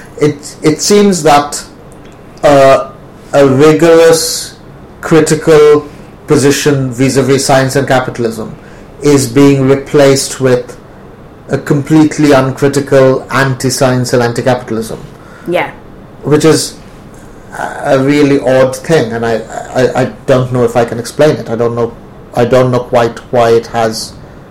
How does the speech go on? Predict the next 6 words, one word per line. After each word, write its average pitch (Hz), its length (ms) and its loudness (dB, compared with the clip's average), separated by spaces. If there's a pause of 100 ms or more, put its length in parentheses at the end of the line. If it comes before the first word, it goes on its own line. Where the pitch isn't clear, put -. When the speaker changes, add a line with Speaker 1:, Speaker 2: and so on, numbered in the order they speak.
(640)
Speaker 1:
as 120 320 -2
much 123 200 -4
influence 113 520 -4
as 101 140 -8
it 104 100 -8
does. - 420 -4